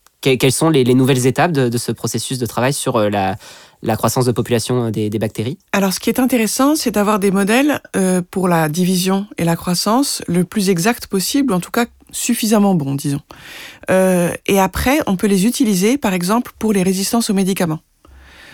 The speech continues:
Speaker 2: Donc là, ce sont d'autres, euh, chercheuses, l'équipe de,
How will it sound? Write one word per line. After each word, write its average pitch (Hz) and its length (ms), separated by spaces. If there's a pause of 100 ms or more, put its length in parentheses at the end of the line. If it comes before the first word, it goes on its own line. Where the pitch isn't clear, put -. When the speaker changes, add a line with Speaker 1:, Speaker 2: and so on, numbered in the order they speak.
(180)
Speaker 2:
Donc 175 180
là, 196 80
ce - 100
sont 165 240
d'autres, 202 420
euh, 160 460
chercheuses, 208 540
l'équipe 180 280
de, 160 380